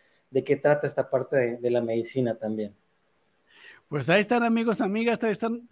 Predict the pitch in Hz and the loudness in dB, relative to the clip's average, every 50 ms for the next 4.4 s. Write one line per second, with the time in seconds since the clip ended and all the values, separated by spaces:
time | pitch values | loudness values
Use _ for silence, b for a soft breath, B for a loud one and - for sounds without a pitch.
0 | _ _ 175 180 156 131 165 170 190 208 202 - - 214 175 - 285 - 196 175 | _ _ -2 -2 0 0 0 2 2 2 2 2 0 -2 -2 -2 -4 -4 -4 -4
1 | 156 170 185 214 214 220 208 180 170 156 139 151 143 151 - 190 196 190 190 196 | -2 0 0 2 2 2 0 0 -2 0 0 -2 -2 0 2 2 2 4 2 0
2 | 185 - 180 147 151 165 185 196 196 202 185 175 180 190 - B B B B _ | -2 0 0 2 4 4 4 4 2 2 2 2 2 2 -2 B B B B _
3 | - 208 220 233 233 247 - - - 233 220 202 196 185 185 202 208 196 160 147 | 4 6 8 8 6 4 2 0 0 0 2 2 4 4 4 4 4 4 2 0
4 | 139 - 165 139 139 143 139 143 | 0 -2 -2 -2 0 -2 -2 -4